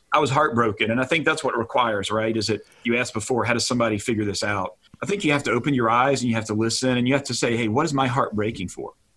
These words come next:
If you're attentive, I mean, there's no lack of things that will break your heart. You just have to figure out, "How do I match my skills with my calling? And, and is there something I can do?"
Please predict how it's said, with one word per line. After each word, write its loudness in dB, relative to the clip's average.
If -2
you're 4
attentive, 0
I -2
mean, 2
there's 0
no 2
lack 2
of 0
things 0
that -2
will -4
break -2
your -4
heart. -4
You 0
just 0
have 4
to -4
figure 2
out, 2
"How 2
do 4
I 4
match -2
my 0
skills -2
with -2
my 2
calling? 2
And, 0
and 0
is -2
there 2
something 0
I 0
can -2
do?" 0